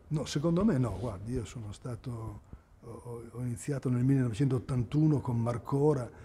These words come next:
allora il capo di gabinetto era Corrado Calabrò e, e, e il capo dell'ufficio legislativo era, era Corrado Carnevale, che poi fu contestato per... Eh, e io dico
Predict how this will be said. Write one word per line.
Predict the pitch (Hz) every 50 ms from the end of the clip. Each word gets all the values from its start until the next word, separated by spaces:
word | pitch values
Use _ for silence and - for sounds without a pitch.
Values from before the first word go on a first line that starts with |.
| - - - -
allora | 127 123 135 147 139 127
il | 117 -
capo | - 135 120 139 135
di | 127 127
gabinetto | 127 123 120 131 131 143 143 135 - - - 123 110 104 92 - - - - - -
era | 139 135 123 120
Corrado | - - 135 131 139 139 127 131
Calabrò | 120 - 135 127 127 123 120 127 120 117 104 - - - - - - - - - - - - - - - -
e, | 135
e, | 127 120 120 120 117 110 107 113 117 120 117 113
e | - 123
il | 117
capo | 110 - 147 151 160
dell'ufficio | 143 127 104 156 147 143
legislativo | 135 131 123 - 170 165 143 135
era, | 135 127 - -
era | 147 131 123 -
Corrado | - 139 135 147 147 135
Carnevale, | 135 - 139 131 120 127 127 123 117 110 95 92 90 87 87 85 - - - _ - - - - - _ -
che | - 143
poi | - - 175 131
fu | - - 151
contestato | - 156 143 139 127 - 131 101 - - - 170 165 143 107 - - 120
per... | - - 127 120 117 113 110 107 - - - - - - -
Eh, | - 113 120 117 117 113 117 120 117 - - - - - - - - - - - - - - -
e | 117
io | 131 135 127
dico | 117 143 139 - 127 110 - - -